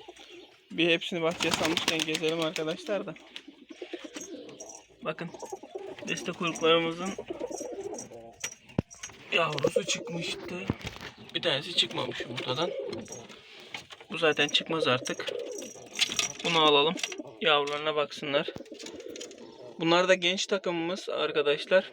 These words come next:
Biri paçalı, biri paçasız. Bakalım, bekliyoruz yavrularını. Şunu alalım. Hayvanlar rahatsız olmasın.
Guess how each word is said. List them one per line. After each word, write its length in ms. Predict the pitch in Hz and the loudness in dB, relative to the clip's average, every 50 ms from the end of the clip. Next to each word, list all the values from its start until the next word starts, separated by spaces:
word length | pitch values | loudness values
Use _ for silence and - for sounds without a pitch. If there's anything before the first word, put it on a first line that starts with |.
| - - - | -16 -4 2
Biri 160 | 156 165 160 | 2 2 4
paçalı, 380 | 180 165 156 - 170 160 160 165 | 6 4 6 6 6 6 8 8
biri 120 | 160 156 | 6 6
paçasız. 560 | 156 170 156 - 170 165 - 196 - - - - 170 | 6 4 0 0 -2 -4 -4 -4 -4 -4 -6 0 0
Bakalım, 380 | 151 147 170 156 165 175 160 | 2 6 6 6 6 8 6
bekliyoruz 460 | 151 151 151 - 165 165 165 156 143 | 6 6 6 4 4 4 4 6 6
yavrularını. 540 | 143 135 131 127 123 120 127 135 143 160 208 - - - - - - - - - - - 508 - - - - - - _ _ | 6 6 6 4 4 2 2 2 2 0 -2 -2 -6 -6 -6 -4 -4 -4 -10 -10 -14 -10 -10 -10 -10 -10 -14 -20 -20 _ _
Şunu 280 | - - - 151 147 147 | -14 -8 -4 0 4 6
alalım. 340 | 143 139 139 135 147 185 196 - - - - - - - - - - - - - - - - - - - - - - - - - - - | 6 8 8 6 6 2 0 -4 -16 -20 -20 -20 -18 -14 -12 -10 -10 -10 -10 -12 -16 -18 -20 -20 -20 -20 -8 -8 -8 -8 -8 -16 -16 -8
Hayvanlar 460 | - 170 156 147 147 151 151 156 165 | -4 -2 0 0 0 -2 -4 -4 -2
rahatsız 360 | 165 147 147 165 - - 175 165 | 0 0 -2 -2 -4 -8 -4 -2
olmasın. 480 | 160 151 147 143 143 - - 196 202 | 0 0 0 0 -2 -2 -2 -2 -2